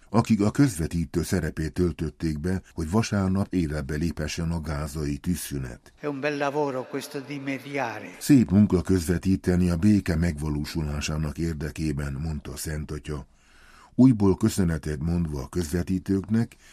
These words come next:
Speaker 1: és minden érintett félnek, akik részt vettek ennek a fontos eredménynek a létrejöttében.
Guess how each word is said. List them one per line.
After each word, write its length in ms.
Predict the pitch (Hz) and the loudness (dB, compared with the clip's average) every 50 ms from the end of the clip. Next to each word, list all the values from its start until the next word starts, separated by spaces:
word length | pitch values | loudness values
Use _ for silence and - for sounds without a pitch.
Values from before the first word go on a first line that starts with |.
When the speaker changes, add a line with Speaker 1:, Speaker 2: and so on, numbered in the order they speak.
| - - - - - | -20 -20 -20 -8 0
Speaker 1:
és 200 | - 98 90 - | 0 0 2 4
minden 400 | 117 131 131 113 87 82 80 82 | 4 6 6 6 4 2 0 2
érintett 580 | 80 87 87 82 78 78 73 69 73 71 69 | 2 2 2 2 0 -2 -4 -4 -6 -8 -10
félnek, 580 | - - 80 80 82 85 87 92 101 110 - - _ _ - - - - - - | -6 -4 -2 -2 0 0 0 0 0 -2 -4 -6 _ _ -20 -20 -20 -20 -18 -6
akik 340 | - 113 - 127 120 - - | -6 -2 2 2 0 2 2
részt 300 | 95 92 87 82 - - | 2 2 2 2 0 -4
vettek 360 | 85 82 - - 95 87 - | -6 -6 -4 -2 -4 -2 0
ennek 340 | 87 85 82 82 80 73 - | 0 0 0 0 -2 -4 -6
a 60 | 85 | -6
fontos 460 | - 107 120 120 110 - 90 90 - | -2 0 2 2 2 0 0 -2 0
eredménynek 720 | 64 82 82 76 73 71 71 76 76 76 78 78 76 - | 0 -2 -2 -2 -2 -2 -2 -2 -2 -2 -2 -4 -4 -4
a 60 | 76 | -4
létrejöttében. 1080 | 76 82 80 73 - - 71 69 67 62 - - - 69 65 60 57 58 55 57 - - | -2 -2 -2 -2 -4 -4 -6 -4 -4 -6 -8 -12 -16 -16 -14 -14 -14 -16 -16 -18 -20 -20